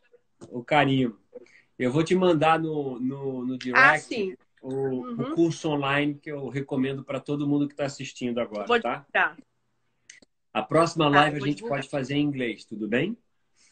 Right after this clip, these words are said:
Speaker 2: Nossa, aí complica, hein? <laughs>
Speaker 1: Em três
Speaker 2: Ai.
Speaker 1: meses, a gente volta, a gente faz.
Speaker 2: Ai, muito
Speaker 1: Obrigado.
Speaker 2: obrigada. Você é,
Speaker 1: Ó,
Speaker 2: você é muito fofo, simpático.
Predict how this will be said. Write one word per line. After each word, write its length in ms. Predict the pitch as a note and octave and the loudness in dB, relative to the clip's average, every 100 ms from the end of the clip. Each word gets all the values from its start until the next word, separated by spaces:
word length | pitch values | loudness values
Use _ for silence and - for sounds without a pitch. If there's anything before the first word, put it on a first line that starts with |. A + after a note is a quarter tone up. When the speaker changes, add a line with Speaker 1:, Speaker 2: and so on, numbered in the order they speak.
| _ _ _ _ _ _ _ | _ _ _ _ _ _ _
Speaker 2:
Nossa, 1300 | B3 B3+ C4 C4+ B3 G#3+ A3 G3+ - - - - - - | -10 -6 -2 2 2 0 -4 -6 -12 -16 -20 -18 -10 -4
aí 300 | A#3+ G#3 G#3+ | -2 -2 -6
complica, 880 | F#4+ G4+ - C#4+ C#4 A#3+ _ A#3+ A3+ | -2 -4 -4 -10 -8 -8 _ -2 -2
hein? 320 | A3 B3 E4+ - | -2 -10 -14 -12
<laughs> 1400 | D#4 - D4+ G#4+ A#4 - _ - - _ - D4 - D4+ - _ - | -10 -2 0 0 -4 -14 _ -20 -20 _ -12 -10 -10 -14 -16 _ -6
Speaker 1:
Em 160 | - A3+ | 0 2
três 320 | A#3+ A3+ G#3 | 6 8 8
Speaker 2:
Ai. 40 | E3+ | 8
Speaker 1:
meses, 480 | F#3+ F#3+ D3 G#2 A2+ | 4 4 0 -4 -8
a 40 | |
gente 240 | C3+ D#3 D#3 | -6 -4 -2
volta, 340 | C#3 D#3 D3 | 0 0 -2
a 20 | |
gente 140 | C#3+ - | -10 -8
faz. 220 | C#3 - _ _ _ _ E3+ _ _ _ _ _ _ - - - _ _ _ - E4+ F#4 _ _ _ _ | -8 -8 _ _ _ _ -20 _ _ _ _ _ _ -20 -20 -20 _ _ _ -4 -4 -6 _ _ _ _
Speaker 2:
Ai, 380 | B3+ B3 B3 B3 | -6 -4 -4 -6
muito 220 | C#4+ - | -10 -10
Speaker 1:
Obrigado. 600 | A#2+ D#3 D#3+ E3 E3 D3+ | 4 6 8 8 8 6
Speaker 2:
obrigada. 40 | C#3 | 2
Você 140 | A#2+ | -4
é, 60 | - - _ _ - | -8 -14 _ _ -4
Speaker 1:
Ó, 160 | C#4 C#4+ | 0 2
Speaker 2:
você 60 | |
é 40 | D4+ | 0
muito 240 | E4 D#4+ | -6 -12
fofo, 360 | - C4 C4 - _ _ | -10 -4 -4 -6 _ _
simpático. 480 | D4 C#4+ G3 - - | -18 -8 -8 -8 -14